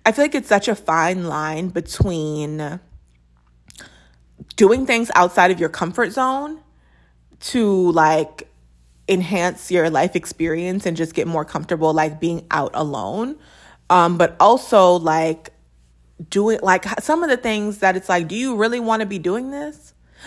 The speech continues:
Like, the hap-, going to the happy hour, like, by myself, like, that's not something, I feel like I was doing it because I was like, "Okay, like, I'll go and maybe I'll meet somebody," but it's like, I don't wanna meet anybody.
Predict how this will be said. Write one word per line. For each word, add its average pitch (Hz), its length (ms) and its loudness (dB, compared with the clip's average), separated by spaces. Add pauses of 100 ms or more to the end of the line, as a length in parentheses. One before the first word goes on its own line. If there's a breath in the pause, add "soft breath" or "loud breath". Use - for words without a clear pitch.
(100)
Like, 202 240 6
the 214 80 6
hap-, 220 380 0
going 233 240 2
to 285 80 -2
the 214 100 6
happy 202 340 0
hour, 165 200 2
like, 165 180 -2
by 165 140 4
myself, 156 480 -6
like, 196 180 -2
that's - 420 -2
not 302 300 -4
something, 233 640 -6 (300 loud breath)
I 247 100 4
feel 311 160 0
like 320 160 4
I 262 80 6
was 220 240 0
doing 196 300 2
it 247 120 -4
because 214 280 -4
I 202 60 4
was 202 120 -2
like, 214 180 -6
"Okay, 302 320 0
like, 233 220 0
I'll 247 200 2
go 214 260 2
and 196 120 0
maybe 208 280 -6
I'll 180 160 0
meet 196 240 -6
somebody," 151 400 -6
but 202 160 0
it's 220 160 -4
like, 214 200 0
I 220 80 4
don't 269 180 -2
wanna 254 180 -2
meet 151 120 -8
anybody. - 440 -12